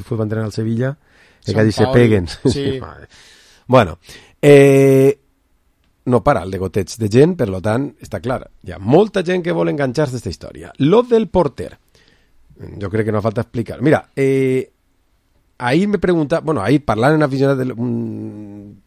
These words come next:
Speaker 1: d'això, eh, bueno, pues, hi en noms, no? I ara, eh, n'hi ha un cas que és similar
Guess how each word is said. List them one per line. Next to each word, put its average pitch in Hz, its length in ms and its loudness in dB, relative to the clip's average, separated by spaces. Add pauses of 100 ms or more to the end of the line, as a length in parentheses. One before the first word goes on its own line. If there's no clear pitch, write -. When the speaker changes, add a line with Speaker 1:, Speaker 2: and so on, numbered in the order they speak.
Speaker 1:
d'això, 117 460 -2 (760)
eh, 67 200 -20
bueno, 110 180 -16
pues, - 240 -14
hi 117 180 -2
en 98 140 0
noms, 113 240 0
no? 123 240 -2
I 107 160 -8
ara, 160 220 -2 (100)
eh, 120 280 -20
n'hi 120 120 0
ha 156 80 2
un - 20 -12
cas 190 220 0
que - 80 -2
és 170 80 0
similar 131 720 -2